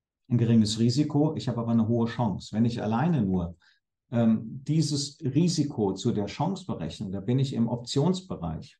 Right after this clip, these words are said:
Viele kennen sich vielleicht mit Optionen aus. Ich zahle eine Prämie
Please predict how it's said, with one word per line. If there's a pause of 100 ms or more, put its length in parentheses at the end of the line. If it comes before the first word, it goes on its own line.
(140)
Viele
kennen
sich
vielleicht
mit
Optionen
aus. (240)
Ich
zahle
eine
Prämie